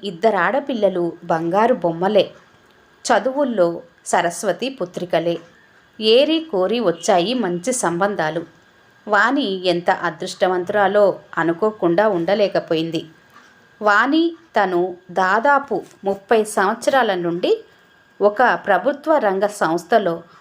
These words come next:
ఒకే డిపార్ట్మెంట్లో పనిచేస్తున్నారు. ఇద్దరి స్నేహం ఎంతో అపురూపమైంది, అరమరికలు లేనిది,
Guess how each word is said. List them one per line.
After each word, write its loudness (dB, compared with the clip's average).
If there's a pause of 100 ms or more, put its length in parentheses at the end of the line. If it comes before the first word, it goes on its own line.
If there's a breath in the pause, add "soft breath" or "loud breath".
(100)
ఒకే 2
డిపార్ట్మెంట్లో -2
పనిచేస్తున్నారు. -4 (1040)
ఇద్దరి 2
స్నేహం -2
ఎంతో 2
అపురూపమైంది, -4 (640)
అరమరికలు 0
లేనిది, -4